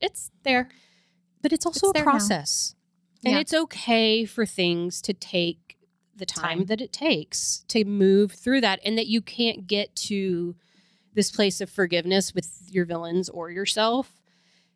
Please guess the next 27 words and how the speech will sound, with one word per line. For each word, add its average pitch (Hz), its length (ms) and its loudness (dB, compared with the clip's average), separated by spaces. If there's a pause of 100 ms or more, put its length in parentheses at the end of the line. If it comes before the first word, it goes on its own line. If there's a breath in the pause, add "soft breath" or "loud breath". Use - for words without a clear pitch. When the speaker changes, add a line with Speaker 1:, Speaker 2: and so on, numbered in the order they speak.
(160)
Speaker 2:
unless 226 400 2
you 226 100 4
do 208 240 4
take 180 260 -2
the 165 80 -10
time 143 260 -10
to 139 60 -20
process - 480 -12
it. - 140 -12 (220)
It's 202 200 0
not 214 280 4
like 202 240 0
flipping 175 340 -2
a 165 60 -6
light 160 220 -8
switch 170 240 -8
on 165 180 -10
where 170 80 -18
you're 165 140 -12
like, - 320 -18
"You're 277 60 2
forgiven," 403 440 0
you 240 120 0
know, 226 220 2
Speaker 1:
<laughs> - 20 2
Speaker 2:
like, 240 260 2 (540 loud breath)
um, 240 260 0